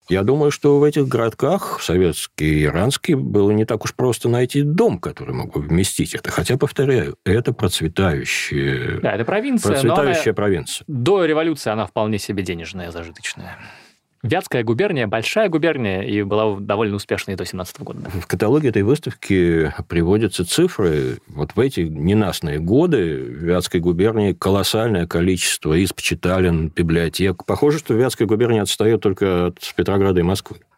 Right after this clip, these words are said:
Speaker 1: То есть это природной точки зрения медвежий край, а с точки зрения потребности в просвещении, судя по всему, это страна с большим запросом.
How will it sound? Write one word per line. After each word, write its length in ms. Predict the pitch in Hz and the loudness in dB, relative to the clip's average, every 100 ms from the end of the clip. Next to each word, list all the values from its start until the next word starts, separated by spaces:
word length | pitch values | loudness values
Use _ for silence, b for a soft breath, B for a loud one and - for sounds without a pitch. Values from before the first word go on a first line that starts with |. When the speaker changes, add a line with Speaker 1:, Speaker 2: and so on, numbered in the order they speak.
| _ | _
Speaker 1:
То 80 | 123 | 0
есть 160 | 110 | 2
это 480 | 147 147 131 120 110 - - | 2 2 4 4 4 0 0
природной 580 | 127 143 156 110 90 | 2 4 4 2 0
точки 340 | 85 85 - 92 | 0 -2 2 0
зрения 440 | 85 87 78 80 | 4 2 2 0
медвежий 500 | 85 87 92 87 117 | 2 4 4 4 0
край, 340 | 175 247 262 - | 2 2 2 2
а 340 | 95 95 95 | 2 2 2
с 220 | 90 - - | 0 -2 2
точки 360 | 135 127 - | 2 2 2
зрения 640 | 120 120 139 120 110 107 | 2 4 4 4 4 2
потребности 640 | 101 110 127 123 104 87 92 | 2 0 2 2 2 0 -2
в 100 | - | -2
просвещении, 960 | 101 - 123 - 233 247 139 78 85 - - | -2 2 0 2 0 2 0 0 -6 -16 -6
судя 320 | - 165 196 | 0 2 2
по 80 | 170 | -2
всему, 400 | - 131 160 156 | 0 2 4 4
это 180 | 131 110 | 2 -4
страна 340 | - 117 123 | -2 0 2
с 20 | |
большим 300 | 101 104 104 | 2 0 2
запросом. 460 | 92 101 107 - | 2 2 0 0